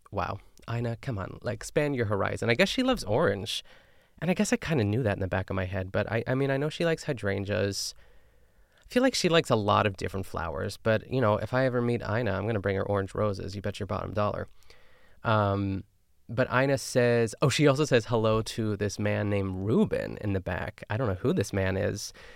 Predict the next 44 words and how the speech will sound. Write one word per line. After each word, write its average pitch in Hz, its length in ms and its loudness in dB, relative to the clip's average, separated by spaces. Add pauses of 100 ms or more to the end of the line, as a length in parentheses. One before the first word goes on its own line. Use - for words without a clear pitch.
(300)
Um, 117 200 6
but 117 100 0
he's 151 120 0
just - 160 -4
kind 151 140 2
of 143 60 -2
sitting 135 320 0
at, 127 100 2
like, 113 200 2
a, 104 400 2 (320)
like, 170 120 0
a - 40 -2
desk 123 460 2
sort 117 220 0
of 110 80 -2
table 98 420 -2
situation. 98 800 -4 (500)
And 110 520 2 (200)
Ruben's 147 400 2
like, 123 220 4
"Are 160 80 4
you 170 100 2
planning 160 320 2
one 156 120 2
of 143 80 0
those 143 120 -2
fabulous 131 680 2
dinners 127 340 0
again?" 139 560 0
And 123 140 2
Ina 117 240 2
laughs 110 340 4
and 117 100 -2
she's 120 200 -2
like, 113 200 -2
"Yeah." 139 840 0 (280)
It - 80 0
was 151 220 4
really 180 180 4
weird 127 260 2
how 123 100 2
she 113 120 -2
said, 107 320 0
"Yeah." 92 440 -2